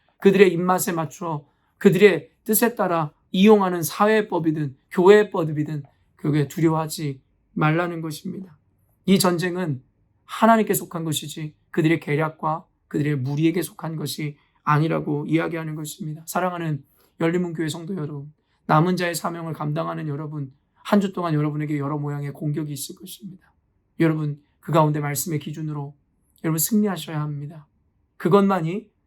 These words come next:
이 시대에 잃어버린 교회의 헤게모니를 찾아오고 하나님의 영광을 회복할 수 있는 일이라는 것입니다. 그리고 하나님께서는 약속합니다.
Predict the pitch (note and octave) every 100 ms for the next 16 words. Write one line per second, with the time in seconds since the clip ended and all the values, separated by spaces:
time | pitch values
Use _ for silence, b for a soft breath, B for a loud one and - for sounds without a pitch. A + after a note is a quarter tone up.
0 | - G#3 G3+ F#3 F#3 F#3 F3 D#3 _ -
1 | F#3+ G3 F#3+ F3+ D#3+ E3 E3+ E3 G3 G#3
2 | F#3 E3 D#3+ - E3+ D#3+ D3+ D3+ D#3 b
3 | b b A#3 G#3 F#3+ F3 D3+ D3+ E3 E3
4 | G3 - _ _ - A3 A3+ A3 F#3+ -
5 | F3+ D#3 _ _ _ F3+ F3+ F#3+ F3 E3
6 | F#3 F#3+ F3+ E3+ D3+ F3 F3+ F3+ - _
7 | _ - F3+ G3 G#3 G3+ G3 E3+ E3+ E3
8 | D3+ _ - E3 D#3 F#3+ F#3+ F3+ D#3 D3
9 | D#3